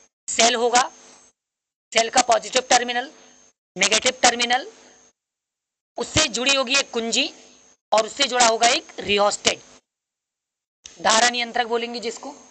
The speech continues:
आरएच, के और बी, इस तरह से। हम अपने परिपथ के, महापरिपथ के पॉजिटिव टर्मिनल को बच्चों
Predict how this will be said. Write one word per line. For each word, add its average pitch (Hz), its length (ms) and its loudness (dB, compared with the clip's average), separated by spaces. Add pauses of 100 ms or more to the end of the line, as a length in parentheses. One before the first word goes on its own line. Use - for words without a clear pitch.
(140)
आरएच, 214 560 0 (760)
के 247 160 4 (160)
और 247 280 4
बी, 196 220 -6 (760)
इस 202 160 -8
तरह 156 180 -2
से। - 180 -20 (1400)
हम 302 300 4 (520)
अपने 311 280 0
परिपथ 262 400 2
के, 262 140 0 (2000)
महापरिपथ 269 560 4
के 302 120 -2 (400)
पॉजिटिव 226 460 4
टर्मिनल 247 340 0
को 240 120 -2
बच्चों 240 280 -8